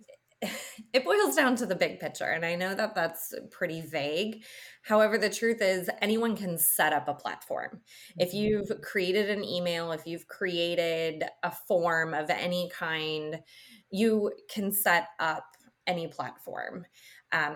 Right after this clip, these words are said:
Speaker 1: at the end of the day, you're taking your emails, your contracts, your forms, and all of those templates, and you're putting them into one place, into one platform, and then you're a-, adding all of your branding, right?
Speaker 2: Mm-hmm.
Speaker 1: So anyone can set up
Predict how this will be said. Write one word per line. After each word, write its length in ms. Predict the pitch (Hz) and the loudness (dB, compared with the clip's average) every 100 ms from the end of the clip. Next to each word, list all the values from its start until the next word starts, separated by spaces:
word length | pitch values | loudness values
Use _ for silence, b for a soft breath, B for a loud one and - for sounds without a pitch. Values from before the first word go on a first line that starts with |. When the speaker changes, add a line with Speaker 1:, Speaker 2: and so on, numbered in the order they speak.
| - | -4
Speaker 1:
at 100 | 165 | -2
the 240 | 185 - | -2 0
end 160 | 185 180 | 2 4
of 80 | 185 | 4
the 80 | 180 | 4
day, 400 | 170 160 165 175 | 2 0 -2 -2
you're 220 | 165 160 | -2 -2
taking 360 | 160 156 165 | -6 -10 -8
your 140 | 160 151 | -6 -4
emails, 440 | 214 208 190 180 | -2 0 0 -2
your 100 | 175 | -4
contracts, 580 | - 175 170 170 156 - | -4 -4 -2 -4 -8 -8
your 100 | 151 | -12
forms, 500 | - 165 156 156 143 | -8 -6 -6 -6 -6
and 140 | 151 151 - | -6 -6 -4
all 200 | 160 180 | 0 0
of 100 | 180 | 2
those 280 | 180 160 - | 2 0 -6
templates, 560 | - 156 151 202 214 214 | -10 -10 -2 0 0 -4
and 120 | 170 | -4
you're 100 | 165 | -4
putting 260 | 156 170 160 | -6 -8 -6
them 160 | 156 | -8
into 320 | 156 156 156 156 | -10 -12 -12 -12
one 300 | 156 151 147 | -8 -8 -8
place, 320 | 156 151 147 | -10 -8 -10
into 180 | 151 - 147 | -12 -14 -10
one 240 | 147 147 | -10 -10
platform, 680 | - 151 151 - 147 143 143 - - | -6 -6 -6 -10 -8 -8 -8 -12 -8
and 100 | 165 | -6
then 80 | 151 | -6
you're 120 | 143 | -10
a-, 180 | 160 - _ - | -10 -12 _ 0
adding 400 | 160 156 147 156 - | 0 0 -4 -4 2
all 120 | 175 | 2
of 80 | 160 | 2
your 100 | 151 | -2
branding, 540 | 180 151 151 - 165 | -2 -4 -10 -14 -6
right? 320 | 170 160 180 214 B B 160 | -4 -2 -2 -6 B B -16
Speaker 2:
Mm-hmm. 140 | 143 | -14
Speaker 1:
So 420 | 135 214 196 185 - - _ _ _ - | 0 6 6 6 0 -10 _ _ _ 6
anyone 440 | 233 262 220 175 | 8 8 6 0
can 240 | 180 190 170 | -2 -4 -2
set 360 | - 170 139 - | 0 2 0 -2
up 260 | 156 135 | -2 -2